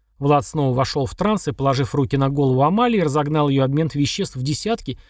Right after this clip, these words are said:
а то и в сотни раз. Амалия сразу стала горячей, как печка, и порозовела. Сердце ее забилось часто-часто, как у птиц, у которых процессы идут многократно быстрее, чем у человека. Наконец Влад провел рукой над лицом Амалии. «Пора просыпаться, спящая красавица.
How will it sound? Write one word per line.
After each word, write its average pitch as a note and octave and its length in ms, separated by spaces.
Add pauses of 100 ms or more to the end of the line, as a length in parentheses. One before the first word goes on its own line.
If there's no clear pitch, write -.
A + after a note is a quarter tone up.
а G#3+ 120
то D4 100
и B3 80
в - 40
сотни D#3 340
раз. - 320 (880)
Амалия D#3 380
сразу D#3 340
стала D3+ 280
горячей, D#3 480
как - 220
печка, - 340
и G3 40
порозовела. F3 680 (500)
Сердце D3+ 400
ее C#3+ 100
забилось C#3+ 420
часто-часто, - 800
как - 200
у D3+ 60
птиц, - 360
у - 20
которых B2 320
процессы D#3 500
идут D3 200
многократно D3+ 540
быстрее, D#3 560 (320)
чем C3+ 220
у C3 40
человека. C#3 640 (200)
Наконец A#3+ 400
Влад D#3 300
провел C3+ 300
рукой E3 300
над C#3 140
лицом B2+ 360
Амалии. C3 400 (680)
«Пора C3 220
просыпаться, C#3 640
спящая F#3+ 460
красавица. - 680